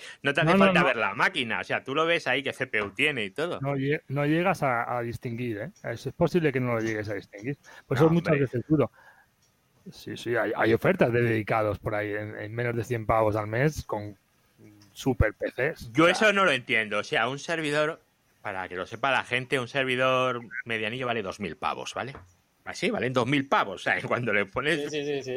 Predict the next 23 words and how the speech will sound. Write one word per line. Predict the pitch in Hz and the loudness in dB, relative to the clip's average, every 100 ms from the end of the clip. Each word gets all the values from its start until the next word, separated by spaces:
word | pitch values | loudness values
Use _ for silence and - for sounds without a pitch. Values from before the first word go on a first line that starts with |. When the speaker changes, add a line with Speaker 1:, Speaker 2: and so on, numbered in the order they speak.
| 165 196 | -2 4
Speaker 1:
unos | 214 220 | 4 6
Speaker 3:
claro. | |
Speaker 1:
poquitos | 220 202 220 190 208 190 | 4 2 0 4 4 6
discos | 196 277 - - 214 196 | 6 4 4 2 2 2
y | |
un | 220 | -4
poco | - 226 220 220 | -2 0 2 4
de | 196 185 | 4 2
memoria, | 175 214 294 226 120 - - - | 2 2 2 0 -2 -10 -20 -10
Speaker 2:
Pues | 151 98 | -6 -2
Speaker 1:
no | 156 196 | 4 4
Speaker 2:
ya. | |
Speaker 1:
es | 311 | 6
un | 339 302 | 4 6
gran | 208 165 | 4 2
servidor, | - 160 107 110 220 | -2 -2 -2 2 4
es | 180 | 4
un | 247 | 0
servidorcillo | 269 294 269 175 165 285 294 | -2 0 2 2 2 -2 0
normal, | 208 170 285 247 - | 0 0 2 0 -2
dos | 135 151 | -2 -2
mil | 160 180 139 | 0 -2 0
pavos. | 110 87 82 - | -2 -2 -6 -18